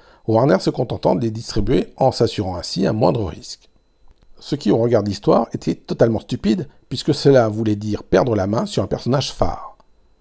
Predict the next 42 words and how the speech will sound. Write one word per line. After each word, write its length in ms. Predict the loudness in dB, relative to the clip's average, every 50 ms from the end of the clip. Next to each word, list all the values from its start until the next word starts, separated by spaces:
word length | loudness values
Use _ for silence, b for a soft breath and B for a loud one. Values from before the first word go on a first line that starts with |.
| b b b b 0
Mais 140 | 2 2 4
c'est 140 | 4 2 2
dire 180 | 2 0 0
si 180 | 0 0 0 2
Warner 440 | 6 6 6 6 6 4 2 2 2
ne 60 | 0 0
croyait 320 | 2 2 2 4 2 2
pas 160 | 2 4 4
au 160 | 4 2 0
potentiel 640 | 0 -2 -2 0 0 -2 -6 -6 -4 -2 -2 -2 -2
de 80 | -4 -6
Superman. 500 | -8 -8 -8 -6 -6 -6 -8 -10 -12 -14 -20 _ _ _ _ _ _ b b b _ _ _
Le 120 | -8 -8 -8
studio 380 | -8 -8 -10 -6 -4 -2 0
aurait 160 | 0 0 -2 -4
vite 220 | -6 -8 -6 -6
l'occasion 340 | -6 -6 -6 -6 -6 -8 -8
de 40 | -10
le 60 | -10
regretter, 460 | -12 -12 -14 -6 -2 -2 -2 -2 b b b b b b b b b _ -6
d'abord 260 | 0 2 2 2 2
parce 220 | 0 -4 -4 -4
que 100 | -4 -2
les 220 | -2 -2 -4 -6 _
Halkin 460 | -6 -6 -6 -6 -8 -10 -8 -4 -4 -4
étaient 220 | -4 -6 -10 -12
très 260 | -12 -8 -4 -4 -4
procéduriers, 680 | -2 2 2 2 2 2 -2 -6 -6 -4 -2 -2 -2 b b b b b b b b _ _ _
et 140 | -4 -4 -2
disons-le, 420 | 0 2 4 4 6 8 8 6
de 140 | 6 4 0
fiefés 340 | -2 -2 -2 -2 -2 0 -2
coquins. 320 | -2 -2 -4 -4 -6 -10 -12 -4 4 6 8 8 8 8 6 4 4 0 -8 -14 -18 -18 -20 -20 -20 -20 -20 -18 -18 -18 0 4 6
Et 60 | 6
oui, 360 | 6 6 4 2 2 0 0 0
j'en 160 | 0 0 0
profite 340 | 0 -4 -6 -6 -6 -6 -6
pour 140 | -10 -10
caser 200 | -8 -8 -6 -4
l'expression 520 | -4 -6 -6 -8 -12 -12 -10 -10 -10 -10 -10
fiefé 340 | -10 -10 -10 -10 -8 -10 -10
coquin. 300 | -10 -12 -14 -14 -16